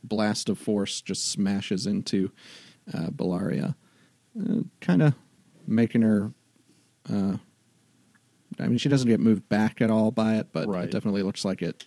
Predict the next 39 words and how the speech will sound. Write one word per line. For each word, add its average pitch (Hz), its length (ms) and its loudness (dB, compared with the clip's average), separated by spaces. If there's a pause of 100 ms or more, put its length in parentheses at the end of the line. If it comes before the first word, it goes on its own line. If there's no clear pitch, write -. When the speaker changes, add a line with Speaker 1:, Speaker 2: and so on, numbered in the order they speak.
Speaker 1:
has 110 160 -2
Speaker 2:
And 113 100 0
then 110 100 2
Speaker 1:
affected 92 260 -2
her. 104 120 -4 (200)
Speaker 2:
for 127 280 -2
my, 107 380 -2 (140)
for 117 120 -10
my 104 280 -6 (100)
free 120 340 -4
action, 107 440 -6
I 104 80 -8
just 101 260 -14
wanna 104 220 -4 (600)
look 117 180 -8
at 104 160 -8
the, 104 220 -6
um, 92 220 -16 (1000)
the, 98 260 -2
the, 95 280 -2
the 98 80 -6
birdos 113 500 -2 (180)
Speaker 1:
Mm-hmm. 135 320 6 (580)
Speaker 2:
and 113 120 -6
try 123 160 -2
to, 120 80 0
like, 107 200 -2 (880)
pantomime, 120 600 -6
like, 110 160 -14 (200)
"Hit - 260 -20
her, 139 240 -12 (200)
hit - 220 -18 (220)
her." 156 160 -10 (180)
Speaker 1:
Okay. 131 260 2 (1300)
All - 100 0
right. - 200 2 (180)
Is 107 160 0
that 117 160 8
it? - 160 4